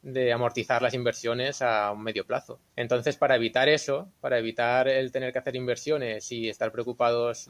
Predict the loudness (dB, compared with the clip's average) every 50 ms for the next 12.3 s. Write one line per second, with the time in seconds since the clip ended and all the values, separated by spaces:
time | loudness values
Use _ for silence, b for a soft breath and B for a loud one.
0 | -8 -6 -4 -2 0 0 0 -2 -2 -2 -4 -4 -6 -8 -12 -14 -6 -4 -2 0
1 | 0 -2 -2 -2 0 0 0 0 2 2 2 2 2 -2 -10 -16 _ _ -2 0
2 | 0 0 0 -2 0 0 0 2 2 4 6 6 6 6 6 6 6 4 4 2
3 | 4 2 4 4 4 4 4 6 4 4 2 0 0 0 0 -2 -8 -12 _ -8
4 | -6 -4 -4 -4 -4 -4 -6 -8 -8 -8 -8 -8 -2 0 0 0 0 -2 -4 -4
5 | -4 -4 -8 -12 -18 -20 _ -12 -12 -12 -4 -2 -2 -2 0 0 -2 -2 -2 0
6 | 0 0 0 0 -2 -2 -2 -2 -4 -4 -4 -4 -6 -6 -6 -4 -4 0 0 2
7 | 2 2 0 0 -2 -2 -2 0 0 0 -2 -2 -4 -6 -6 -6 -8 -8 -6 -6
8 | -6 -6 -8 -8 -6 -6 -6 -4 -4 -4 -4 -4 -4 -6 -6 -8 -10 -10 -10 -12
9 | -14 -14 -14 -14 -12 -12 -12 -12 -14 _ _ _ -6 2 4 4 6 6 6 4
10 | 4 4 4 4 4 2 0 -2 -2 -2 -2 -2 -2 -4 -2 0 0 0 0 0
11 | -2 -4 -6 -6 -6 -6 -6 -6 -10 _ _ _ -12 -10 -8 -8 -8 -8 -6 -4
12 | -4 -4 -6 -6 -12 -18